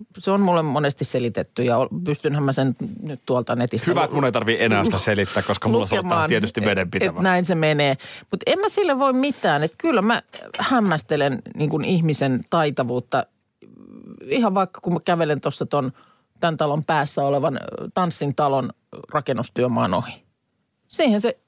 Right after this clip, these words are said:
Speaker 1: hitto vie nousee.
Speaker 2: Talo.
Speaker 1: Si-, ta-, siihen nousee kokonainen talo, jossa on kaikki asiat.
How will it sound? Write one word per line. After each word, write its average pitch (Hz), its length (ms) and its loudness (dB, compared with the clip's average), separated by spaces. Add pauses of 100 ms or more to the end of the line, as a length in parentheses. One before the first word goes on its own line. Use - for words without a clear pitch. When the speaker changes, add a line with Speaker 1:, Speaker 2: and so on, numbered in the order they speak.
Speaker 1:
hitto 160 240 0
vie 135 160 2
nousee. - 400 -2 (580)
Speaker 2:
Talo. 117 200 0
Speaker 1:
Si-, - 280 -2
ta-, - 120 -4
siihen 190 280 2
nousee 233 380 2
kokonainen 143 580 2 (100)
talo, 208 440 2
jossa 135 320 0
on 156 100 0
kaikki 143 420 -2
asiat. - 520 -6